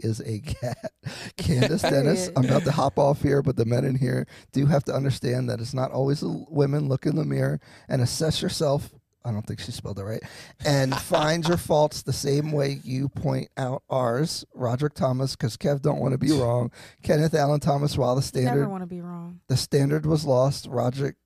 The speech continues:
Speaker 1: Thomas, Kev <laughs> Wack. Then Candace said, "Don't drag Kev." Brittany has time today. Where's the poll for <laughs> was Kev wrong? Candace Dennis, "But I absolutely see this as a learning experience for the men." Candace
Speaker 2: What?
Speaker 1: Dennis, Brittany.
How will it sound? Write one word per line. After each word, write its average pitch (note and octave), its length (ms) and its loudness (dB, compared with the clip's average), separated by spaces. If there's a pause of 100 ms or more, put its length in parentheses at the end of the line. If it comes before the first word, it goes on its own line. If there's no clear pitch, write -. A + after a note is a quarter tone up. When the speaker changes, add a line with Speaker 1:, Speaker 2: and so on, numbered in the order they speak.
(320)
Speaker 1:
Thomas, B2 440 -2
Kev C#3 280 -2
<laughs> C3+ 200 4
Wack. - 460 -8 (260)
Then G3 160 4
Candace G#3+ 400 4
said, F#3+ 200 2
"Don't E3 240 4
drag G3 300 4
Kev." E3 640 2 (1300)
Brittany E3+ 360 2
has E3 200 2
time D#3+ 280 -2
today. D#3 400 2
Where's C#3+ 360 2
the E3 80 2
poll D#3 360 2
for - 260 4
<laughs> - 80 2
was D#3 300 2
Kev - 320 0
wrong? C#3+ 240 0
Candace D3+ 340 -2
Dennis, C#3 300 -2
"But A#2+ 140 -2
I A#2 80 0
absolutely C3+ 720 -2 (220)
see - 240 -2
this C#3+ 220 2
as C3 260 -2
a A2+ 160 -2
learning C3 380 -2
experience B2+ 580 -4
for - 140 -4
the - 100 0
men." C#3 380 -2 (800)
Candace D3 300 2
Speaker 2:
What? - 80 -10
Speaker 1:
Dennis, D3+ 300 0
Brittany. C#3+ 380 0